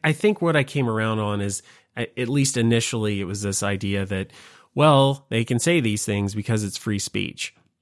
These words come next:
That's fine. You can have your free speech. You can go yell in a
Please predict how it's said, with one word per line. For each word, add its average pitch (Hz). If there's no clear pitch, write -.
That's 226
fine. 101
You 160
can 165
have 165
your 170
free 156
speech. 113
You 127
can 131
go 127
yell 131
in 123
a 123